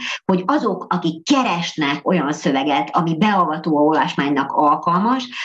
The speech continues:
azok megtalálják ezeket a szövegeket, amik egyébként léteznek. De, tehát ezt a, ezt a missziót, ezt mi fölvállaltuk nagyon tudatosan, ö, és itt persze most lehet köpködni, hogy persze mi miért akarunk kanonizálni.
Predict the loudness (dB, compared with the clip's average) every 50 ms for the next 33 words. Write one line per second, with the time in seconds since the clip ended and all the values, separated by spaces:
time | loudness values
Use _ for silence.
0 | -10 -4 _ 0 0 2 2 4 6 6 6 6 4 0 -2 -4 -2 0 2 2
1 | 2 0 0 -2 -2 -2 -2 -2 -2 -2 -4 -4 -4 -4 -2 0 0 2 2 2
2 | 0 0 0 0 -2 -2 -2 0 0 0 0 0 0 0 0 0 0 0 0 2
3 | 2 2 2 0 0 -2 -2 -4 -2 -2 -2 -2 -4 -4 -8 _ _ -8 -6 -6
4 | -6 -2 -2 0 0 0 -2 -6 -4 -2 -2 -2 0 0 -2 -2 -2 0 0 -2
5 | -2 -2 -4 -4 -2 0 0 0 0 -2 0 2 4 4 2 2 0 0 2 4
6 | 4 4 4 2 2 0 0 2 2 2 2 4 4 4 4 4 4 2 0 0
7 | 0 0 -2 -2 -4 -4 0 2 2 4 4 2 0 -2 0 2 2 2 2 2
8 | 2 2 2 2 2 2 2 0 0 -2 -6 -10 -14 _ -2 0 0 2 2 2
9 | 0 -2 -4 -6 -6 -4 -2 0 0 0 0 0 -2 -2 -2 -2 -2 0 2 2
10 | 2 2 2 0 -2 -2 -2 -2 -2 0 0 0 2 2 2 2 2 0 0 -2
11 | -2 -2 -2 -2 -2 0 2 4 4 4 2 2 0 -2 -2 -2 -2 0 0 0
12 | 2 2 4 4 4 4 4 4 2